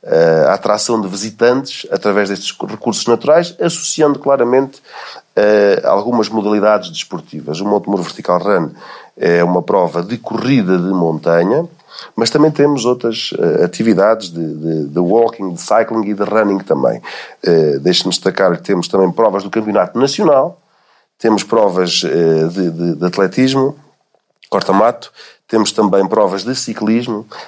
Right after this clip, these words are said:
temos provas de downhill urbano, eh, ou seja, temos procurado associar o quê? O desporto, porque tem uma capacidade de alavancagem enorme do território. E depois temos tido também algo que é fundamental,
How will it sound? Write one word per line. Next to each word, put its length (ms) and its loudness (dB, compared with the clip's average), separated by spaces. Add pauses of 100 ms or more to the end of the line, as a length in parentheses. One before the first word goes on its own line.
temos 160 2
provas 240 2
de 80 -10
downhill 340 2
urbano, 680 0 (720)
eh, 720 4
ou 140 0
seja, 300 0
temos 200 0
procurado 540 0
associar 480 0
o 60 0
quê? 340 -2
O 120 -4
desporto, 500 -2
porque 200 -16
tem 160 0
uma 140 4
capacidade 840 0 (400)
de 200 2
alavancagem 1040 2
enorme 440 4
do 120 -6
território. 540 -2
E 20 -4
depois 200 0
temos 220 0
tido 240 -4
também 420 0 (400)
algo 360 0
que 200 -2
é 80 4
fundamental, 840 -2